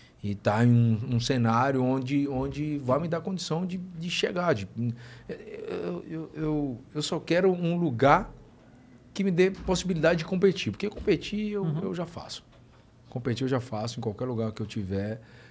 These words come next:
Speaker 1: Eu vou competir, eu vou fazer o negócio que eu sei como é que se faz, entendeu? Então, tipo, é uma parada que não, não, não vai mudar nada, entendeu?
Speaker 2: Opa.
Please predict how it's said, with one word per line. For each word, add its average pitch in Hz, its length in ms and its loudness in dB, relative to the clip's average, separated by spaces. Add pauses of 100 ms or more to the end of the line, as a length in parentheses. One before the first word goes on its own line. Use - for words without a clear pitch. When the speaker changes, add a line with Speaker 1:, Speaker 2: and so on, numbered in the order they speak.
(100)
Speaker 1:
Eu 101 120 2
vou 120 100 2
competir, 110 600 0
eu 101 80 0
vou 110 440 0 (280)
fazer 104 260 0
o 113 80 4
negócio 104 400 2
que 113 80 -2
eu 98 40 0
sei 110 360 2
como 107 180 2
é 101 60 2
que 98 80 -8
se - 60 -10
faz, 110 440 0 (480)
entendeu? 107 480 4
Então, 127 240 2
tipo, 135 380 2 (300)
é - 20 -2
uma 151 140 0
parada 143 340 2
que 143 180 -4
não, 160 320 0
não, 175 640 0
não 175 640 0
vai 175 140 6
mudar 175 240 2
nada, 101 300 0
entendeu? 104 260 0
Speaker 2:
Opa. - 160 -6